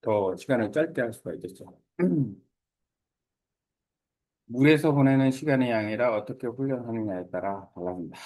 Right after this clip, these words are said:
음. 반복된 시도 필요. 완벽한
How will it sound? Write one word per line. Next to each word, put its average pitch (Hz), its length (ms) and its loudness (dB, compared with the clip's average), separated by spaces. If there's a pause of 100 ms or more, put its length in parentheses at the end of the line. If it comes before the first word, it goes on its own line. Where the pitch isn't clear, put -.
(720)
음. 87 380 -12 (1900)
반복된 120 500 -2
시도 170 340 -2
필요. 135 340 -10 (400)
완벽한 113 540 -4